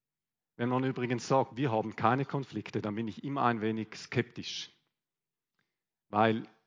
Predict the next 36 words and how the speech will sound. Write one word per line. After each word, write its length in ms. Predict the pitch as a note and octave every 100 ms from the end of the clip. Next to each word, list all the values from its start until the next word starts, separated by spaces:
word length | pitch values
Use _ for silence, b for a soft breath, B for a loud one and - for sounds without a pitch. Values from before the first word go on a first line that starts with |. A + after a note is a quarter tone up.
| _ _ _ - -
vielleicht 420 | - A#2 A2 A2
trägt 260 | - A#2 G#2+
man 120 | A2+
die 100 | G#2+
einfach 300 | G#2 F#2+ G#2
dann 140 | - F#2+
nicht 200 | F#2 C#3+
aus, 300 | D3 F#2 -
die 100 | A2+
Konflikte. 560 | B2 A2+ F#2+ - A2 - _ _ _ _ _ _ _ _ _ _ _ _ _ _
Anderes 360 | A2+ G#2 G#2
Thema. 400 | - G#2+ G#2 D#2+ - _ _ _ _ _ -
Ähm, 480 | A2+ A#2+ B2 B2+ - - _ _ _ _ _ _ _ _ _ _ _ _ _ _ _ _ _ _ _ -
Konflikte 560 | D3+ D3 E3 G3+ G#3
haben 180 | D#3+ D3+
mit 160 | D3 C#3+
Unterschieden 640 | D#3 E3+ D#3+ - D#3+ C#3+
zu 100 | C#3
tun. 280 | B2+ C#3+ G#2+
Ist 120 | G#2+
gut, 220 | F3 F#3+
wenn 120 | E3+
wir 100 | D#3
uns 140 | D#3 C#3
das 160 | D3
einfach 360 | E3 C#3 D#3 C#3+
so 100 | D#3
auch 280 | C#3 - -
im 180 | - A2+
Hinterkopf 560 | D#3+ F3 D#3 D3+ -
behalten. 560 | C3+ A2+ C3 - D#3 C3+
Wir 80 | B2+
sind 220 | B2 A2+
unterschiedlich, 760 | D#3 F3 D#3+ E3 E3+ F#3 -
wir 80 | B2+
haben 280 | B2+ B2